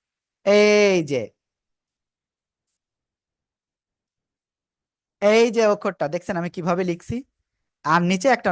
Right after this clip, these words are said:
নোক্তা। এই অক্ষরের নাম কি? বা। কি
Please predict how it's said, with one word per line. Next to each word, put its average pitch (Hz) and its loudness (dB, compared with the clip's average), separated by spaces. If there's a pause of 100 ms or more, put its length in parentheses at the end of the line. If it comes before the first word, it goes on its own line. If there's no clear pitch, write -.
নোক্তা। 139 -8 (600)
এই 185 -2
অক্ষরের 226 -2
নাম 202 2 (120)
কি? 277 -4 (500)
বা। 156 2 (760)
কি 247 -6